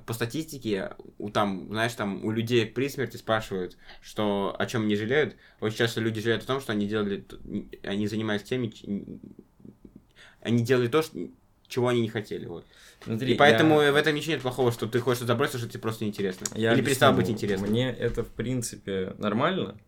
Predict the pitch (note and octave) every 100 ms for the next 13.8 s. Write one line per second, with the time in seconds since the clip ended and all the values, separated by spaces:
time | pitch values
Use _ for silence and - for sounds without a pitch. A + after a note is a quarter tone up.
0 | _ _ _ _ _ _ - A#2+ - A#2
1 | G#2 G#2 A#2+ B2+ A#2+ A#2+ B2+ B2 A#2+ B2
2 | A#2 B2+ A2 G2+ F#2 - G#2+ G#2+ A#2 C3+
3 | B2+ A2 - A2+ A#2+ C3 C3+ C#3+ C#3 C#3
4 | C#3 C3 C3 A#2+ B2 A#2+ A#2+ B2+ A#2+ F#2+
5 | - - G#2 A2+ A#2+ C3 C3 A#2 A2+ A#2
6 | A#2 G#2 G#2 G#2 A#2 A#2 A#2 A2+ A#2+ A2
7 | A2 A2 A#2+ A#2+ A2+ G#2 G2+ G#2 G#2 G#2
8 | G#2+ G#2 - G2+ G#2+ A#2 G2+ G#2 A2 G#2
9 | A#2 A2 G#2 G#2 G2+ G#2 G2+ G#2 D3 F3
10 | D3 A#2 C3+ - A2+ G2+ G2 A#2 A#2+ A#2+
11 | F#2+ F#2+ F2+ E2 F#2 F#2+ F#2 - - _
12 | - - - G#2+ A2 A2+ D3+ D3 A#2 A2
13 | C#3+ C3 - A2 - G2 F#2+